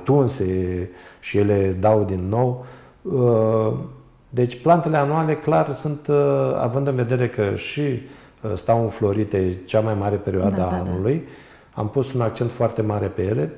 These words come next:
Speaker 1: Uh, plantele bianuale, uh, sunt plante mai modeste din punctul de vedere al formei, dar tot datorită cromaticii pot să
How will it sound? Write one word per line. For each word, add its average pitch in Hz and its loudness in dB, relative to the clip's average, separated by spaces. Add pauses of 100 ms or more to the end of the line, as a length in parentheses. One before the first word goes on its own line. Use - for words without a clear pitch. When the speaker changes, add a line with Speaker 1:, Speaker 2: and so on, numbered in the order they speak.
(120)
Speaker 1:
Uh, 120 -2
plantele 131 2
bianuale, 117 2 (560)
uh, 120 -4 (240)
sunt 120 -4
plante 117 0
mai 113 0
modeste 117 0
din 110 -2
punctul 107 -6
de 101 -2
vedere 101 0
al 95 -2
formei, 98 0 (520)
dar 104 2 (220)
tot - 0 (180)
datorită 107 -2
cromaticii 104 -2
pot 113 0
să 98 0